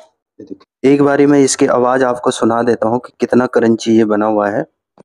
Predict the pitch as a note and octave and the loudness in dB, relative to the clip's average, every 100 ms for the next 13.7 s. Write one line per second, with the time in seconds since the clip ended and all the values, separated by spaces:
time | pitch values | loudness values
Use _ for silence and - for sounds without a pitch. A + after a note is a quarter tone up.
0 | _ _ _ _ _ _ _ _ _ _ | _ _ _ _ _ _ _ _ _ _
1 | _ _ - - - - _ _ _ _ | _ _ -14 -12 -14 -18 _ _ _ _
2 | _ _ _ _ _ _ - G#2+ A#2 B2+ | _ _ _ _ _ _ -16 -4 0 0
3 | A#2 A2+ A2+ A#2+ D3+ - - A2+ B2 A2+ | 0 0 0 0 -2 -4 -8 -4 -4 0
4 | B2 B2 D3 C#3+ C#3+ C#3+ A#2 A#2 C3 C3 | -2 0 -2 0 0 0 0 -2 -2 -2
5 | B2 B2 B2 A2+ A#2 B2 A#2+ A#2 B2 A#2 | 0 0 0 -2 -2 -2 -2 -2 -2 -4
6 | B2+ - _ _ _ B2+ B2 B2+ C3+ B2 | -8 -14 _ _ _ -2 0 2 2 2
7 | A#2 - A#2 A#2+ - - - - B2 - | -2 -2 -2 -2 -4 -6 -4 -2 -4 -2
8 | A2+ A#2+ A#2+ A#2+ A#2+ A#2+ B2 - _ _ | -2 0 2 2 0 -4 -10 -12 _ _
9 | - B2+ B2 C#3 C#3 C#3 B2 B2+ B2 C3 | -8 -2 0 2 0 0 -4 -4 -2 -2
10 | B2+ C3+ B2 A#2+ - A#2+ A#2+ C#3+ C#3+ C#3 | -2 -2 -4 -4 -4 -4 -2 0 2 2
11 | C#3 C#3 C3 C3 C3 C3+ - _ _ _ | 0 2 0 0 -2 -6 -14 _ _ _
12 | _ - - _ _ _ _ _ _ D#3 | _ -20 -20 _ _ _ _ _ _ -4
13 | D#3+ D#3+ E3 D#3+ E3 E3+ F#3 | -4 0 2 2 2 0 0